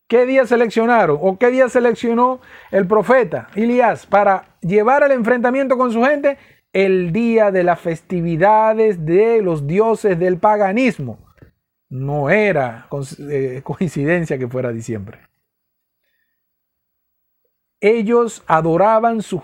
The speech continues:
ídolos en el mes de diciembre. Era una fecha especial para los paganos, donde rendían la mayor cantidad de tributos y en la guerra eh, vamos a decir, religiosa que hubo. Ustedes conocen la historia muy bien, cómo la gente pegaba gritos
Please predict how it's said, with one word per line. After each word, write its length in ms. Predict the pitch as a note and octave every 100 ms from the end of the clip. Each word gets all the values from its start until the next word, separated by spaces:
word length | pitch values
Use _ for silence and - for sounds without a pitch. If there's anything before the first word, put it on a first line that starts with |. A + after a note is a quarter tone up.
| _
ídolos 580 | C4 C4+ F#3+ F3 E3+ E3
en 140 | D#3
el 120 | D3
mes 340 | D#3 G#3 F3+ D3+
de 140 | D3+
diciembre. 800 | C#3+ B2+ F3+ F#3+ B2+ A2 - _ _
Era 160 | E3+ G3
una 200 | G3+ F3
fecha 460 | - A3 A3+ G3
especial 800 | F#3 - D#3 - F3+ G#3+ A#3 G#3
para 180 | D#3+ D3+
los 160 | D3 -
paganos, 680 | C#3 D3+ G3 D3 G#2+ - _ _ _ - - -
donde 260 | E3 E3+
rendían 540 | E3+ F3+ F3+ A3 A#3 G#3+
la 100 | G3
mayor 420 | F3 E3+ A#3+ A3
cantidad 460 | A3 F3+ F3 F#3+
de 100 | A#3
tributos 580 | F#3 E3 G3+ A#3 D3+ C#3
y 60 | D3
en 100 | C#3
la 120 | C3+
guerra 460 | D#3+ A#3+ G3+ D#3 - - - - _ _
eh, 800 | C#3+ C3+ B2+ A#2+ A2+ A2 A2 A2+
vamos 260 | A#2 D#3+ E3
a 40 |
decir, 120 | E3 D3+
religiosa 600 | D#3+ C3+ F#3 A#3 - C#3+
que 120 | D#3
hubo. 480 | A#3+ G3+ B2+ - _
Ustedes 380 | C3+ - G3+ F3+
conocen 360 | F3+ F#3+ F#3
la 60 | D#3+
historia 280 | - F#3+ F#3
muy 160 | F3
bien, 320 | F#3 A3+ D#3 - - -
cómo 220 | F#3 G3
la 100 | F3+
gente 300 | G3+ G#3 F#3+
pegaba 380 | F3 E3+ G3 E3+
gritos 760 | E3 B3 A#3+ F3+ C#3 A2+ _